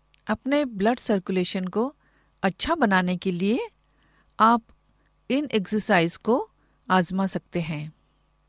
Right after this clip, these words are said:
आज लाइफस्टाइल काफ़ी बदला है। कभी हमें लंबे समय तक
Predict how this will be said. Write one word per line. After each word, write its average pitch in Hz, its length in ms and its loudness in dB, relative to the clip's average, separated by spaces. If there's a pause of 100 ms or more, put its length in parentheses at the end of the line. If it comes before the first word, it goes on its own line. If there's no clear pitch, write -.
(600)
आज 233 280 4
लाइफस्टाइल 214 680 2 (460)
काफ़ी 254 320 4
बदला 185 320 4
है। 160 380 -4 (840)
कभी 233 300 4
हमें 247 360 2 (480)
लंबे 262 420 4
समय 208 320 0
तक 247 200 0